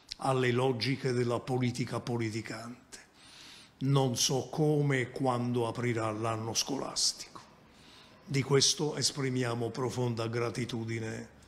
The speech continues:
al Ministro della Pubblica Istruzione. Devo dire che abbiamo rilevato in questi mesi due eccellenze assolute nell'ambito del governo.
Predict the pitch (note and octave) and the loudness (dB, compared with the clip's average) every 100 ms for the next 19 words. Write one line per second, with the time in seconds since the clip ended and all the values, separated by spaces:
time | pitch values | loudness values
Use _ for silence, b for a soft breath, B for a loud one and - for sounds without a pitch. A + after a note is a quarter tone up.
0 | B B B - C3 B2 A2 A#2+ C3 A2+ | B B B -10 -4 -2 0 2 4 4
1 | - - C3+ A#2+ A#2+ A#2 G#2+ - C3 A#2 | 2 2 -2 -4 -2 -2 -4 -2 -2 0
2 | A#2 G#2+ A#2 A2 - A2+ - G2 - - | -2 0 0 0 -2 -2 -2 -4 -6 -16
3 | - - - - _ _ - _ _ _ | -20 -20 -20 -20 _ _ -20 _ _ _
4 | _ _ _ - - _ _ _ _ _ | _ _ _ -20 -20 _ _ _ _ _
5 | - - - _ - - _ _ _ _ | -20 -20 -20 _ -20 -20 _ _ _ _
6 | _ _ _ B B B B B B B | _ _ _ B B B B B B B
7 | B _ _ - C3 C#3+ C3+ C#3 C#3 B2+ | B _ _ -2 6 6 6 4 4 4
8 | B2 A#2+ B2 A#2+ A#2 A#2+ A#2+ A#2 A2+ B2 | 2 0 2 2 0 0 0 2 0 0
9 | A#2 A#2+ - C3+ A#2 A#2+ G#2+ A2+ G#2+ B2 | 0 0 0 0 0 0 0 -2 0 2
10 | A#2 A2 G#2+ - B2 A2+ G2+ F#2 G2 - | 4 2 2 2 2 -2 -4 -4 -2 0
11 | A2+ - C3 B2 A#2+ - A2+ A2 A2 G#2 | 4 4 4 -2 -8 -8 -8 -6 -4 -4
12 | G2+ G2+ A#2+ G#2+ A2 A#2 A#2+ B2+ C3+ - | -4 -6 -6 -6 -8 -8 -10 -12 -16 -20